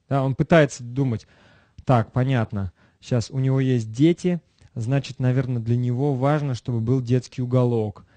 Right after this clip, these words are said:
Так, ясно, там будут пенсионеры, значит, наверное, чтобы дискотека не гремела. Ага». Вот так переговорщик мыслит. То есть, вы-, выясняя ситуацию, он пытается сам строить в голове гипотезы относительно того, что будет важным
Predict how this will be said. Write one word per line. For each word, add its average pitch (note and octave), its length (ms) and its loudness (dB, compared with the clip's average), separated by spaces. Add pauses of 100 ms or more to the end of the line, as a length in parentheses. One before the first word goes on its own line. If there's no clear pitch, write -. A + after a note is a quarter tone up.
(160)
Так, A#2+ 240 0
ясно, A#2 320 0
там B2+ 260 0
будут B2+ 260 -2
пенсионеры, B2+ 640 0
значит, B2 260 -4
наверное, B2 220 -2
чтобы A2+ 220 -10
дискотека A#2+ 500 -4
не B2+ 120 -2
гремела. A#2+ 580 -2
Ага». A2 520 0 (300)
Вот - 260 -4 (420)
так C#3 220 4
переговорщик C3 640 2
мыслит. C#3 380 0 (360)
То - 60 -6
есть, - 160 -10
вы-, C3+ 320 2
выясняя D3+ 520 2
ситуацию, G#3+ 920 0 (100)
он D#3+ 180 0
пытается F3+ 500 4
сам E3 340 0
строить D#3+ 400 0
в B2 40 -6
голове D3+ 300 4
гипотезы C3 800 -2 (380)
относительно F#3+ 580 2
того, A3+ 220 2
что - 160 -4
будет F3+ 340 2 (360)
важным F3+ 680 2